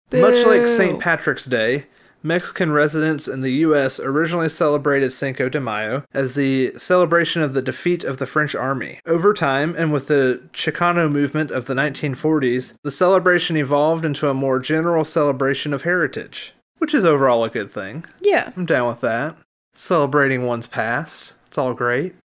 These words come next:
Speaker 1: Sadly, the commercialization of the holiday has been steadily increasing since the nineteen eighties, when beer companies decided to double down on the celebratory nature of the holiday to push up beer sales.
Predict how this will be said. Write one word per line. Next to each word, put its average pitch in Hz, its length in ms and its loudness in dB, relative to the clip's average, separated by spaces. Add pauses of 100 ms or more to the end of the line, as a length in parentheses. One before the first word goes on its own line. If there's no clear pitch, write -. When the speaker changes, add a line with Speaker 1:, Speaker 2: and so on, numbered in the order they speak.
(320)
Speaker 1:
Sadly, 190 600 2
the 156 160 -4
commercialization 165 840 0
of 139 100 -2
the 131 80 -4
holiday 135 460 0
has 123 160 -6
been 127 160 -6
steadily 170 480 2
increasing 131 580 -2
since 123 220 -12
the 120 140 -10
nineteen 131 420 -6
eighties, 104 600 -8
when 139 220 -2
beer 180 220 2
companies 151 560 -2
decided 147 380 2
to 143 100 -8
double 160 340 2
down 156 320 2
on 135 140 -4
the 127 60 -2
celebratory 156 760 0
nature 135 460 -2
of 117 120 -6
the 113 80 -6
holiday 110 460 -4
to 107 120 -10
push 165 260 -4
up 117 240 0
beer 117 220 -2
sales. 60 580 -10